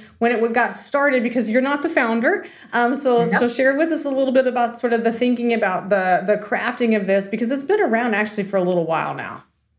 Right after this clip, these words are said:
Speaker 2: Yeah. So we're actually twenty-five years old. And we were founded,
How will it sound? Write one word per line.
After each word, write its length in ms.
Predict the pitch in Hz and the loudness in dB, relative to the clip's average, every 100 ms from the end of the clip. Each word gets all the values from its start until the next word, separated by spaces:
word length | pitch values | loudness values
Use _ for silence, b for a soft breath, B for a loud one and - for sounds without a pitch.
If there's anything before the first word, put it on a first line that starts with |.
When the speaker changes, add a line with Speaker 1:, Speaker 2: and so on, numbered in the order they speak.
| _ _ _ _ - | _ _ _ _ -2
Speaker 2:
Yeah. 240 | 302 175 | 2 2
So 280 | 165 - 233 | 0 4 6
we're 160 | 226 226 | 6 4
actually 560 | 233 277 - 247 202 190 | 2 0 -2 0 0 -2
twenty-five 840 | 214 220 214 185 170 160 190 185 | 2 2 2 2 4 4 2 0
years 340 | 165 160 160 | 0 0 -2
old. 460 | 139 - 139 190 185 _ _ _ - | -4 -2 -2 -2 -6 _ _ _ -2
And 200 | 180 196 | 2 4
we 140 | 202 214 | 4 4
were 160 | 220 | 4
founded, 840 | 208 254 262 311 302 233 196 185 | 2 2 4 2 2 2 2 -4